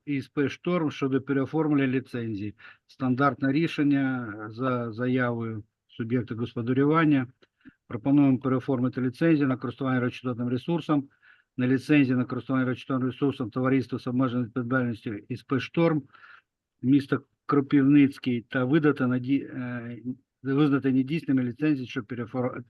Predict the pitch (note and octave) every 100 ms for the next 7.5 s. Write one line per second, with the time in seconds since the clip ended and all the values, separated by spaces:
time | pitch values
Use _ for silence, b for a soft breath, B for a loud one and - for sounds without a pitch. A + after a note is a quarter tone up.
0 | _ b b - C#3 C#3+ C#3+ C#3 C#3 B2
1 | A#2 A2+ G2+ - G#2+ - b b b b
2 | _ A2 A2+ G#2+ - G#2 - _ A#2+ C#3+
3 | C3 B2+ C3 B2 - B2+ A#2 A#2+ G#2+ -
4 | _ - E3+ F3 - - D3 C#3 D3 -
5 | B2+ - D3 C3 - _ _ _ _ _
6 | _ C3+ C3+ C#3+ C3 C3 B2+ B2+ - -
7 | B2+ - B2 B2